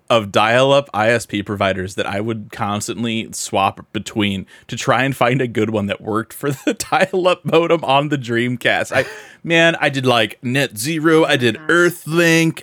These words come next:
Speaker 2: I
Speaker 1: Yeah.
Speaker 2: d-, like, it was insane. <laughs>
Speaker 1: Mm-hmm.
Speaker 3: Joe in chat reminded me, uh, so Charles and I and a couple more of our friends used to visit Jome every weekend.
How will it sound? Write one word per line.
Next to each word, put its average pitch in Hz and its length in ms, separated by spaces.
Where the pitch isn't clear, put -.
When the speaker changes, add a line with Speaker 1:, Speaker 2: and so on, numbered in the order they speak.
Speaker 2:
I 139 60
Speaker 1:
Yeah. 110 140
Speaker 2:
d-, 131 80
like, 131 200
it 127 120
was 131 240
insane. 104 760
<laughs> - 60
Speaker 1:
Mm-hmm. 120 460
Speaker 3:
Joe 190 240
in 180 80
chat 160 340
reminded 160 400
me, 156 320
uh, 147 440
so 202 640
Charles 269 360
and 180 100
I 156 120
and 160 100
a 160 40
couple 165 420
more 170 120
of 156 80
our 151 140
friends 139 300
used 175 200
to 226 80
visit 156 360
Jome 123 380
every 147 460
weekend. - 560